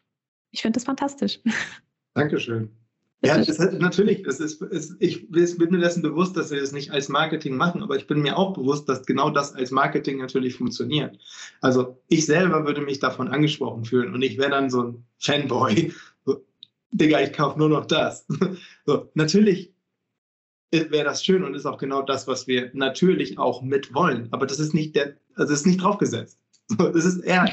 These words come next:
Speaker 2: das ist ehrlich und ernst gemeint. Und es macht mir verdammt viel Spaß, noch eine Playlist, äh, zu entwerfen und die richtigen Lieder zu suchen und das selber auszuprobieren, während ich laufe und dann nochmal anzupassen und, und hinterher rauszugeben oder mit Menschen zusammenzuarbeiten, die,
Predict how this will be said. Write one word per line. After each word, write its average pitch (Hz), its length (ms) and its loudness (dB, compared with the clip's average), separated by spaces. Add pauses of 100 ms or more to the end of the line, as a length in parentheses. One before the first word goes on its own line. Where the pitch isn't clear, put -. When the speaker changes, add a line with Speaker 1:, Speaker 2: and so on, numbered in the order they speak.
Speaker 2:
das 160 120 0
ist 175 160 -2
ehrlich 170 420 2
und 143 120 -8
ernst 190 320 0
gemeint. 123 420 -4 (260)
Und 214 360 4 (100)
es 156 160 -8
macht 180 240 0
mir 170 80 -2
verdammt 160 380 -6
viel 175 80 -2
Spaß, 254 340 -8
noch 139 140 -6
eine 127 100 -8
Playlist, 120 640 -4 (380)
äh, 123 260 -2 (880)
zu - 140 2
entwerfen 139 500 0
und 127 100 -6
die 135 80 0
richtigen 139 320 0
Lieder 165 220 4
zu - 120 -6
suchen 147 300 -4
und 147 80 -4
das 147 160 -2
selber 151 480 2
auszuprobieren, 131 760 0
während 127 300 -2
ich - 120 -8
laufe 127 380 0
und 139 180 -4
dann 147 120 2
nochmal 139 260 0
anzupassen 151 640 -2 (380)
und, 139 440 0
und 151 100 -2
hinterher 147 380 2
rauszugeben 123 640 0
oder 143 240 0
mit 143 160 -2
Menschen 156 320 2
zusammenzuarbeiten, 135 1080 -2
die, 127 300 -4